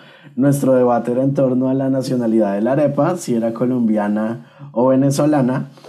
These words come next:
Y hoy quisiéramos preguntarte si tú prefieres el arequipe o el dulce de leche.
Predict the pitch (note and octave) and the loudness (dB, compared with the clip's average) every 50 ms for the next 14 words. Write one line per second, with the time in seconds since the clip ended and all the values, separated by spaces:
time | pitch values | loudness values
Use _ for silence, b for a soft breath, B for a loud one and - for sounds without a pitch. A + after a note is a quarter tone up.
0 | B B B - - - C#3 D3+ D3+ D3+ C#3 D3 D#3 C3+ D3+ D3 D3 C#3+ D3 D3+ | B B B -10 -4 0 0 2 2 2 0 0 0 0 2 2 2 2 2 0
1 | C#3+ - D3 C#3+ C3+ B2 C#3 C#3 C3+ C#3 - D#3 D3 C3 A#2 A2+ - C#3+ C#3+ D#3 | -2 -2 -2 0 0 0 0 -2 -2 -2 0 0 0 0 0 -2 -4 -2 -2 -2
2 | E3+ E3+ - - - - - - B2+ A2+ - - B2 A2 - A2+ B2 A#2 A#2+ C3+ | -2 -4 -8 -14 -14 -10 -6 -4 -4 -4 -2 -2 -2 -2 0 -2 -2 -2 0 2
3 | C3+ C3+ A#2+ B2+ B2 B2 A#2+ A#2 - - - - G#2+ G#2+ A2 A#2 B2+ C3+ D#3+ E3+ | 2 2 2 2 0 0 -2 -4 -8 -12 -8 -4 -2 0 2 2 2 2 0 0
4 | E3 - D#3+ C#3+ C#3+ C#3+ D3 E3+ G3+ - - - - _ - A#2+ A#2+ A#2 A2+ G#2 | 2 2 0 2 2 2 0 0 0 -2 -6 -14 -20 _ -6 -2 0 0 2 0
5 | G2 G#2+ G2+ F#2 E2+ B2 B2+ A#2+ A2+ G#2 F#2 E2+ - - - - - - | 0 -2 -4 -4 -2 -2 0 0 0 0 -2 -4 -8 -12 -16 -18 -20 -20